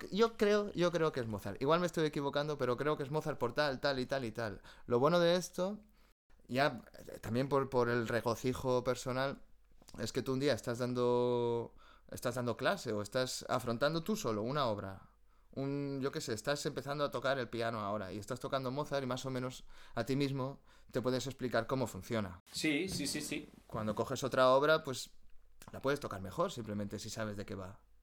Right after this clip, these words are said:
Speaker 1: ¿no? El autor, el, el, el mundo, el, el, o sea, el, el,
Speaker 2: El
Speaker 1: el pa-,
Speaker 2: estilo,
Speaker 1: el
Speaker 2: sí,
Speaker 1: paisaje
Speaker 2: todo.
Speaker 1: sonoro que ese tío tiene en la cabeza,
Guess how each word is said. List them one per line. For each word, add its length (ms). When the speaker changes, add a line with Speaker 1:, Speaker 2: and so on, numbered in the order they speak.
Speaker 1:
¿no? 280
El 120
autor, 520
el, 260
el, 420
el 140
mundo, 500
el, 120
el, 240
o 40
sea, 120
el, 160
el, 400
Speaker 2:
El 180
Speaker 1:
el 80
pa-, 140
Speaker 2:
estilo, 300
Speaker 1:
el 80
Speaker 2:
sí, 40
Speaker 1:
paisaje 360
Speaker 2:
todo. 80
Speaker 1:
sonoro 360
que 80
ese 160
tío 200
tiene 160
en 80
la 100
cabeza, 480